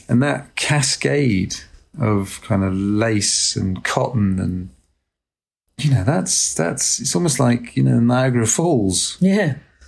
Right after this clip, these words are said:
Speaker 1: Um, quite unlike, you know, other formal portraits. Um, interesting though, I'll tell you what it reminds me of. It
Speaker 2: I know
Speaker 1: was,
Speaker 2: it does.
Speaker 1: it was about three hundred and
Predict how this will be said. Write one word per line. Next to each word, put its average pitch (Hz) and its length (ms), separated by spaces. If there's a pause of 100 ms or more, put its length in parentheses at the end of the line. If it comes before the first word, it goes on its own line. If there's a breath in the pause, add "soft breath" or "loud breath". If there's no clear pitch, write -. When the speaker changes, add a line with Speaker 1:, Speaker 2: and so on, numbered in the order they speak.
(240 soft breath)
Speaker 1:
Um, 110 720 (960)
quite 240 280
unlike, 123 520 (300)
you 117 80
know, 113 80
other 120 260
formal 101 460
portraits. - 920 (380)
Um, 98 340 (300 loud breath)
interesting 214 440
though, 107 280 (200 loud breath)
I'll 156 80
tell 240 140
you 240 60
what 165 60
it 147 40
reminds 139 380
me 113 100
of. 101 360 (1120 soft breath)
It - 80
Speaker 2:
I 127 60
know 143 80
Speaker 1:
was, 139 160
Speaker 2:
it - 100
does. 156 360
Speaker 1:
it 131 80
was 147 300
about 120 360
three 131 360
hundred 113 420
and 104 640